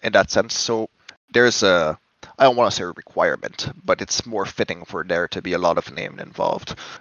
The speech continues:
Uh, the dichotomy between early books where there aren't a lot of named and suddenly a lot of them coming out of the woodwork is, <laughs> not to repeat myself, but, uh, in the second draft, something that, uh, I'm trying to balance a little more evenly,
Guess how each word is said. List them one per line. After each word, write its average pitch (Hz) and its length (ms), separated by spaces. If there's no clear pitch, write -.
Uh, 85 240
the 110 160
dichotomy 104 600
between 85 640
early 101 260
books - 460
where 76 160
there 69 200
aren't 85 340
a 92 60
lot 90 220
of - 160
named 92 440
and 110 180
suddenly 107 420
a 98 60
lot 98 200
of 95 100
them 90 220
coming 87 260
out 85 180
of - 80
the - 140
woodwork - 680
is, - 440
<laughs> - 400
not 131 180
to 113 80
repeat 98 300
myself, 90 500
but, - 220
uh, 73 320
in 85 160
the 87 140
second - 300
draft, 55 360
something - 440
that, - 300
uh, 78 300
I'm 57 220
trying 85 240
to 92 120
balance 92 440
a - 40
little 95 220
more 90 200
evenly, 92 520